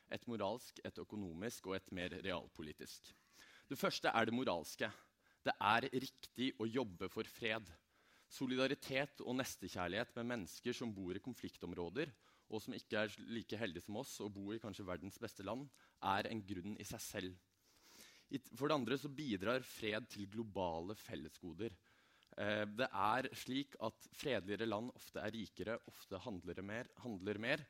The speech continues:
Det er også godt for Norge. Kostnadene ved k-, ved borgerkrig er i gjennomsnitt, ifølge Prio, ti prosent av landets B N P. Det vil alltid være bedre å jobbe for fred,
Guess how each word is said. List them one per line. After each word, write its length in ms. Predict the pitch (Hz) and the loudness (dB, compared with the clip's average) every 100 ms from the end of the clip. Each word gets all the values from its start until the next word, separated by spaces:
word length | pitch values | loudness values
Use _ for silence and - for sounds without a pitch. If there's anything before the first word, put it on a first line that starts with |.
| - - - | -16 -20 -8
Det 120 | 95 | 2
er 120 | 98 - | 2 2
også 380 | - - 104 | -2 -4 -4
godt 340 | 98 95 - - - | -4 -6 -6 -18 -6
for 140 | 95 | -2
Norge. 480 | 98 101 85 85 92 - - - - - | 0 -2 -2 -4 -4 -8 -20 -20 -20 -6
Kostnadene 600 | 160 - - 101 95 117 | -4 -4 2 2 4 2
ved 180 | 131 - | 2 0
k-, 120 | 117 | -2
ved 440 | 117 123 123 120 | 4 6 6 4
borgerkrig 680 | 123 113 90 85 - 151 110 - _ _ | 2 -2 -2 -4 0 0 -2 -16 _ _
er 120 | - 120 | 0 2
i 80 | 127 | 4
gjennomsnitt, 720 | 131 98 85 - 143 - - - | 2 2 0 -2 -6 -6 -8 -6
ifølge 300 | 104 120 98 | -2 -2 -2
Prio, 420 | - 98 90 117 101 - - _ - | -4 -2 0 0 -4 -20 -20 _ -12
ti 300 | - 110 95 | -6 -2 -2
prosent 560 | 120 110 120 110 - - | -2 -2 0 0 -2 -4
av 120 | 101 | 0
landets 440 | 95 90 98 - | 0 0 -4 -6
B 100 | 90 | -6
N 160 | 95 101 | -4 -4
P. 240 | - 104 95 - _ - - | -6 -6 -6 -14 _ -20 0
Det 80 | 117 | 2
vil 160 | 127 131 | 4 2
alltid 480 | 110 - - 147 110 110 | 0 -2 0 0 0 -2
være 180 | 117 98 | -2 2
bedre 380 | 95 90 98 | 2 2 0
å 100 | 107 | -2
jobbe 320 | 104 110 82 95 | -2 -4 -4 -10
for 280 | - 107 101 | -8 -8 -8
fred, 400 | - 113 113 | -8 -4 -4